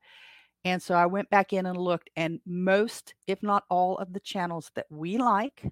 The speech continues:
are also carried by Sling T V in their Blue Plus Orange package. And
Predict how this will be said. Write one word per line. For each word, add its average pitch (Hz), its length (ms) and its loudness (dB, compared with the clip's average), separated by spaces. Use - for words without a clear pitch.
are 180 280 6
also 185 360 -2
carried 165 420 -4
by 156 220 0
Sling 156 400 -8
T 170 180 -10
V 143 320 -6
in 175 240 -4
their 156 340 0
Blue 170 180 -4
Plus 151 320 -8
Orange 139 360 -12
package. - 520 -14
And 180 400 4